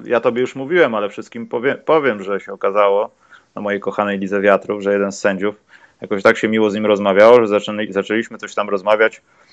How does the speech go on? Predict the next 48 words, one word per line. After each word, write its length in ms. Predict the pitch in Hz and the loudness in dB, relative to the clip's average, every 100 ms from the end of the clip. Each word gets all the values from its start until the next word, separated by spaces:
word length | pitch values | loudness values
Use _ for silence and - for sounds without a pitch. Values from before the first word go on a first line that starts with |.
| _ - | _ -14
o 80 | - | -10
koszykówce 600 | - 101 98 113 110 107 | -6 -4 -2 -2 2 2
w 20 | 98 | 2
samej 260 | 101 95 | 0 -2
w 60 | 92 | 0
sobie, 260 | 110 110 | 2 2
co 140 | 104 98 | 2 0
tam 220 | 98 92 | -4 -4
każdy 340 | - 92 90 | 0 0 2
robi, 320 | 95 107 104 98 | 4 4 2 -6
tam 180 | 87 | -6
sędziuje 520 | 82 92 90 123 110 98 | -8 -12 -2 0 2 2
i 40 | |
tak 180 | 85 85 | -2 2
dalej. 380 | 104 113 110 101 | 6 6 4 0
No 140 | 98 | -4
i 120 | 98 | -4
właśnie 280 | 95 98 101 | -2 -4 -6
ten 160 | 95 90 | -12 -10
sędzia 320 | 107 107 110 110 - _ _ _ _ _ - - | -10 -2 -2 -2 -12 _ _ _ _ _ -14 -14
strasznie 600 | - - 127 135 - 104 | -16 2 4 4 2 0
opowiadał, 400 | 101 101 101 104 | 0 4 6 6
że 80 | 92 | 4
ma 80 | 101 | -2
takiego 200 | 104 107 | -2 2
właśnie 260 | 101 101 101 | 2 0 -2
kolegę, 440 | - 98 101 90 | 0 4 4 2
że 100 | 82 | -4
on 180 | 87 90 | -10 -12
zdjęcia 420 | 85 107 101 73 | -6 -4 -4 -8
z 60 | - | -16
koszykarzami, 640 | 76 87 - 82 87 76 | -16 -14 -10 -6 -6 -8
że 80 | 82 | -14
on 80 | 85 | -14
wywiady, 500 | 82 87 104 95 80 | -10 2 4 4 0
że 100 | 82 | -12
on, 60 | - - - - | -16 -20 -20 -12
że 120 | 95 | -6
on 80 | 95 | -4
tam 180 | 87 101 | -4 0
jeździ, 340 | 117 113 95 | 4 4 2
on 80 | 95 | -4
nawet 240 | 98 101 98 | -2 -2 -2
coś 120 | 95 | 0
dla 100 | 104 | 0
jakiejś 220 | 101 95 | 2 -2
gazety 500 | 90 98 117 113 95 | 0 4 6 6 4
robi 360 | 92 92 87 | 0 0 -4